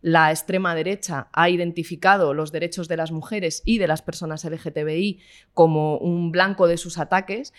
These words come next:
desde el momento en el que desde los poderes mediáticos, en la sociedad, se legitiman y se blanquean esos discursos de odio y se presentan no como un discurso de odio, sino como una opinión tan legítima como el respeto de los derechos humanos, ¿no?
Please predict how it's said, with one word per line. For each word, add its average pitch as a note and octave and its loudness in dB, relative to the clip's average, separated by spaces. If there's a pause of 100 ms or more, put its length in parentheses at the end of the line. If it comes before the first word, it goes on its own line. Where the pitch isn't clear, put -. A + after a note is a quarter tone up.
(120)
desde F#3 2
el F3+ 2
momento F#3 0
en E3 -2
el D3+ -6
que D3+ -4
desde D3+ -6
los D3+ -6
poderes F#3 -2
mediáticos, E3+ -4
en D3 -10
la D3+ 0
sociedad, E3+ -2
se D#3+ 0
legitiman E3+ 0
y D3+ -10
se E3+ -8
blanquean D#3+ -4
esos F3 -8
discursos F3 -10
de F3 -2
odio A#3 -4 (360)
y G3+ 2
se F#3 2
presentan F3 0
no A3 0
como G#3 0
un G#3 -2
discurso G3 -2
de F#3 2
odio, A3+ -4 (180)
sino F#3+ -2
como F#3+ -4
una A3 2
opinión G#3+ -4
tan F3 0
legítima F3 -2
como D#3+ -4
el D#3+ -6
respeto G#3 -4
de E3+ 6
los D#3+ -2
derechos E3+ -6
humanos, A3+ -2
¿no? A#3 -8